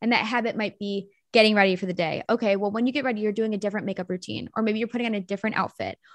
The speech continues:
or maybe you're making breakfast, but you're making a new recipe one day, or listening to an audiobook, but it's a different one. So there's different ways to feel like you're not living the same day over and over again, while also still forming that good, healthy habit.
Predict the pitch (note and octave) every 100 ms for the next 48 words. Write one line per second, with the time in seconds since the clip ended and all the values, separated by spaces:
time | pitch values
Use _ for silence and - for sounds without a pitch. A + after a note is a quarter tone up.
0 | _ - A#3 A3+ A3 A3 A#3+ B3+ A3 A3
1 | G3+ G3+ - G3+ - G#3 G#3 G3+ G3+ -
2 | G3+ G3 F#3+ F3+ F#3 F#3 F#3+ - E3 -
3 | - - G#3 F#3+ F#3+ G3 G#3+ G#3+ A#3 -
4 | C#4+ D4+ G#3 F#3+ - A3 B3+ D4 D#4 -
5 | F#3 F3 F3+ - - C4 C4 B3+ D#4+ G#3
6 | A#3 C4 A#3 A3+ - A#3 G#3 G#3 G3+ G#3+
7 | G#3 G#3+ G#3 F#3+ - G3 G3 F#3 G3+ F#3+
8 | F#3 F#3 A3+ F#3+ F#3 F3 F3+ F3+ _ -
9 | G#3+ A#3+ - A3 A#3 A#3+ - A3+ - G#3
10 | G#3 G3+ F#3+ F#3+ F#3+ G3 F#3+ G3+ G3 E3+
11 | G3+ F4+